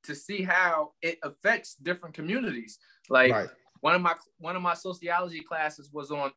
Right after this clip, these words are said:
Speaker 1: urban planning, right? And
Speaker 2: Mm.
Speaker 1: in it, it just talked about, um, uh, one of, one of the topics was, was how the urban areas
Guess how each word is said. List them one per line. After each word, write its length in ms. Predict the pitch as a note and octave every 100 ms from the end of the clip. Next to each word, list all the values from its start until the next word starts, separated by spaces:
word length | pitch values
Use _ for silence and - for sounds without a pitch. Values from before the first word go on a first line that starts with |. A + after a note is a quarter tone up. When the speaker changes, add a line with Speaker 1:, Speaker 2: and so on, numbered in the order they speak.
| -
Speaker 1:
urban 360 | E3 D#3 D3
planning, 440 | D3 F3 D#3+ A#2+ F#2+ _
right? 300 | B2 C3+ D3+ - _ _ - C#3+
And 480 | D3 C#3 C3 C3 -
Speaker 2:
Mm. 120 | - F3+
Speaker 1:
in 180 | G#3+
it, 200 | F#3 D3 _ _
it 180 | D#3+ D3+
just 300 | D3+ D3 -
talked 280 | F#3+ G3+ G3
about, 460 | D#3+ C#3+ C3 B2+ - _
um, 520 | D3 C3+ B2+ B2+ B2+ A#2+ _ _ - - _ _
uh, 200 | D3 C3 C3+ D3 _
one 340 | E3 D#3+ A3+
of, 160 | G#3+ E3
one 240 | D#3+ F#3+
of 80 | G3
the 80 | E3+
topics 680 | E3 D#3+ D3+ D3+ D3+ - - _ C#3+
was, 260 | C3+ C3 - -
was 180 | C#3
how 680 | - D3+ C#3 C3+ B2+ A#2+ A#2+ _ _ _ _ _ _ _ _ _
the 500 | - - C#3 C3+ C#3+ _ _ _
urban 440 | F3 G3+ F#3 F3+ - -
areas 600 | E3 D3+ C3+ B2+ A#2+